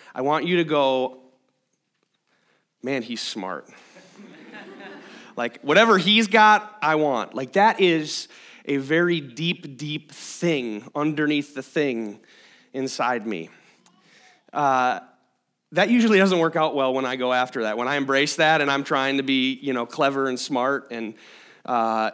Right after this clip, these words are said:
and show you guys how smart I am, it always fails. Always fails. Uh, Columbo, it's Columbo, not Matlock Columbo. When I first started preaching, I'd have, like, this script. Sorry, that was Haynes and I were talking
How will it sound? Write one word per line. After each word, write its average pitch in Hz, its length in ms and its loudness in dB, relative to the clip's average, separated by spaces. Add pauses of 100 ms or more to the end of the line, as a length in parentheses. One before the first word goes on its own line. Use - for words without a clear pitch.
and 123 160 -6
show 143 160 -4
you 131 100 -2
guys 131 240 -2
how 139 140 -6
smart 131 240 -6
I 127 60 -4
am, 131 120 -8
it 135 120 -6
always 139 280 -2
fails. 104 560 -8 (460)
Always 135 340 0
fails. 113 380 -6 (560)
Uh, 143 180 2
Columbo, 180 680 2
it's 127 140 -4
Columbo, 143 640 -2 (260)
not 143 240 -2
Matlock 127 460 -4
Columbo. 107 420 -6 (260)
When 175 120 2
I 160 80 4
first 285 320 2
started 220 320 4
preaching, 170 500 -4 (280)
I'd 165 160 2
have, 175 180 4
like, 165 240 2
this 147 180 -2
script. - 720 -4
Sorry, 135 220 0
that 135 160 0
was 139 280 -4
Haynes 143 320 -4
and 131 80 -6
I 127 60 -6
were 123 100 -4
talking 117 560 -6